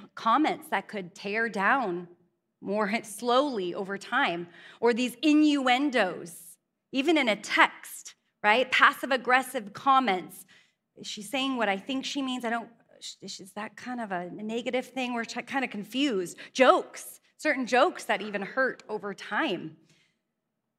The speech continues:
We need to be careful about our slow poison and our quick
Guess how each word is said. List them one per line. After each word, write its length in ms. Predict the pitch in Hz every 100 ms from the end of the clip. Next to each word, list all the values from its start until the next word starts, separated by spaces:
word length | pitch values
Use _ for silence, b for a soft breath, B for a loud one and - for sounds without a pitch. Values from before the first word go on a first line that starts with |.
| _ _
We 120 | 247
need 100 | 285
to 80 | 277
be 120 | 247
careful 420 | - 240 240 254 226
about 240 | 202 190
our 100 | 180
slow 400 | 175 - 254 269
poison 760 | 269 269 240 240 240 233 220 -
and 220 | - 208
our 480 | 190 180 175 175 175 _
quick 440 | - 214 - -